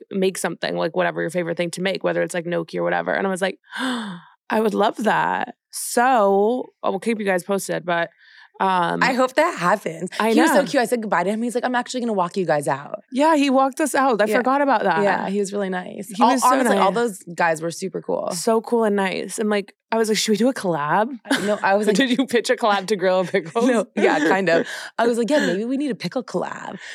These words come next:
Speaker 2: Because
Speaker 1: Yeah.
Speaker 2: you know what? He was talking, I honestly got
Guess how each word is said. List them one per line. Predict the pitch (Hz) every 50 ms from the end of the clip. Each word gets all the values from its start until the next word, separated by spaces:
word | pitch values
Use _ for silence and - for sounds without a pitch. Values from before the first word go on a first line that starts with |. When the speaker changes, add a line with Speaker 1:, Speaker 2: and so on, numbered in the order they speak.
| - - -
Speaker 2:
Because | 285 294 339 330 240
Speaker 1:
Yeah. | 277
Speaker 2:
you | 269
know | 294
what? | 311 302
He | - 277 277
was | 294 294 269 233
talking, | 254 247 226 240 208 269 269 247 -
I | 220 233 247
honestly | 254 277 311 - - -
got | - 226 - -